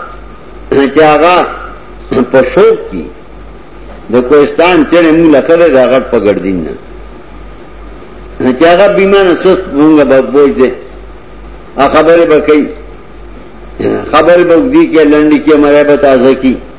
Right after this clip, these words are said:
مونگا خواہ چڑی پکار دی، امیان پکار دی، چوئے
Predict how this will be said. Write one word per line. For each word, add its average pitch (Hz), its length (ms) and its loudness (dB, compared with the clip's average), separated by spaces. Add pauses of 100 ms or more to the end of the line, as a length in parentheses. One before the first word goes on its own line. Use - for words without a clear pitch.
(920)
مونگا 170 480 2
خواہ 180 320 2 (120)
چڑی 196 240 2
پکار 165 400 2
دی، 147 260 -2 (160)
امیان 143 460 2
پکار 147 360 2
دی، 135 240 0 (420)
چوئے 123 180 4